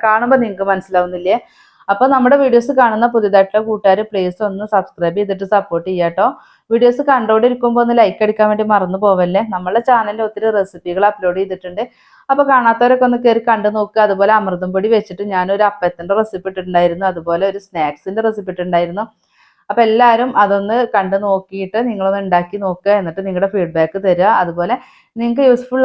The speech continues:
ആയി, നിങ്ങൾക്ക് ഇഷ്ടമായി എന്നുണ്ടെങ്കിൽ നിങ്ങളുടെ ഫ്രണ്ട്സിനും ഫാമിലിക്കും ഒക്കെ ഒന്ന് ഷെയർ ചെയ്ത് കൊടുത്തിട്ട് സപ്പോർട്ട് ചെയ്യാനും കൂടെ മറക്കല്ലേ ട്ടോ. അപ്പൊ നമ്മുടെ മക്കൾക്ക് സ്കൂൾക്ക് ലഞ്ചിന്, ഏ, ലഞ്ച് ബോക്സിൽ നമ്മൾ കൊടുത്തയക്കുമല്ലോ രാവിലത്തെ. അപ്പൊ,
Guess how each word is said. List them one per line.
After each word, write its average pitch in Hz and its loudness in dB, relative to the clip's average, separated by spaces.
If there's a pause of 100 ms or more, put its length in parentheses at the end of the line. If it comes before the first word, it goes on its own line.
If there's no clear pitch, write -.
ആയി, 233 2
നിങ്ങൾക്ക് 214 -2
ഇഷ്ടമായി 208 2
എന്നുണ്ടെങ്കിൽ 190 -2
നിങ്ങളുടെ 196 -2
ഫ്രണ്ട്സിനും 190 0
ഫാമിലിക്കും 185 0
ഒക്കെ 180 -8
ഒന്ന് 196 -8
ഷെയർ 170 2
ചെയ്ത് 202 -2
കൊടുത്തിട്ട് 190 -4 (140)
സപ്പോർട്ട് 185 -2
ചെയ്യാനും 180 -4
കൂടെ 190 0
മറക്കല്ലേ 170 -2
ട്ടോ. 165 2 (460)
അപ്പൊ 185 0 (120)
നമ്മുടെ 202 2
മക്കൾക്ക് 208 0
സ്കൂൾക്ക് 196 0 (160)
ലഞ്ചിന്, 196 0 (140)
ഏ, - 2 (200)
ലഞ്ച് 196 -2
ബോക്സിൽ 202 0
നമ്മൾ 220 -2 (100)
കൊടുത്തയക്കുമല്ലോ 220 0
രാവിലത്തെ. 170 0 (420)
അപ്പൊ, 175 0